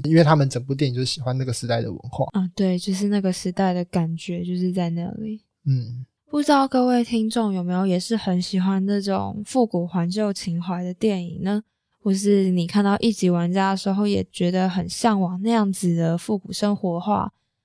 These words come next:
Speaker 2: 可以去看一下《铁巨人》这部经典电影。
Speaker 1: 什么，什-，什么看一下？这部应该是人生必看清单的动画电影，我觉得。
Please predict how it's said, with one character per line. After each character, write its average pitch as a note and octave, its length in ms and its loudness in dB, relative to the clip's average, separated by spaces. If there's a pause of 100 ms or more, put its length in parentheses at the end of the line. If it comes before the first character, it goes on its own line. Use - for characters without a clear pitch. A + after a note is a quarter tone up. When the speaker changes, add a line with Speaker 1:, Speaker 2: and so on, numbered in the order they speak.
(120)
Speaker 2:
可 - 140 0
以 F#3+ 120 4
去 F#3 600 0
看 G#3+ 240 4
一 F#3+ 60 2
下 G3+ 200 2
《铁 E3+ 200 -2
巨 G#3 160 -2
人》 F#3 200 0
这 G3+ 80 -2
部 G3 180 -2
经 A#3+ 280 -2
典 E3+ 240 0
电 F#3+ 240 4
影。 A3 140 -10 (140)
Speaker 1:
什 - 140 -2
么， D3 140 4
什-， D3+ 160 -2
什 C#3 160 4
么 C#3 80 8
看 D#3+ 260 6
一 C3+ 60 2
下？ C3 280 6
这 D#3 180 8
部 D#3 340 6
应 D3 100 4
该 D3+ 140 8
是 D3 420 8
人 C#3+ 160 8
生 E3+ 220 10
必 E3 160 6
看 D3 180 10
清 C3 240 6
单 B2+ 160 6
的 A#2 140 4
动 C3+ 220 4
画 A#2+ 160 4
电 G#2 180 -2
影， G#2 80 -8
我 F#2 80 -8
觉 - 160 -12
得。 - 160 -10